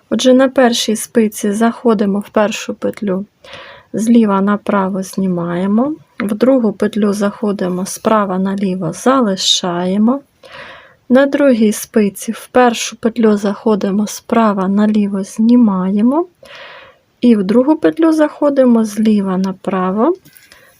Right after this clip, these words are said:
залишаємо на спиці. Тепер на кожній спиці залишається по одній петлі. Я заходжу в, на першій спиці в петлю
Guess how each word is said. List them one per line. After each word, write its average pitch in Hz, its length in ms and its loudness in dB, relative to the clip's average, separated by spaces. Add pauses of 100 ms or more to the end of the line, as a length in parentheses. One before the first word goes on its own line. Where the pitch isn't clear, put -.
залишаємо 220 960 2
на 214 280 2
спиці. 202 680 -6 (460)
Тепер 262 320 0
на 247 140 4
кожній 240 400 2
спиці 294 480 0
залишається 226 760 0
по 208 200 -6
одній 233 320 2
петлі. 196 500 -4
Я 208 340 2 (1300)
заходжу 240 760 2
в, - 280 -12
на 220 140 4
першій 233 480 0
спиці 214 540 -4
в 214 100 -12
петлю 220 560 -2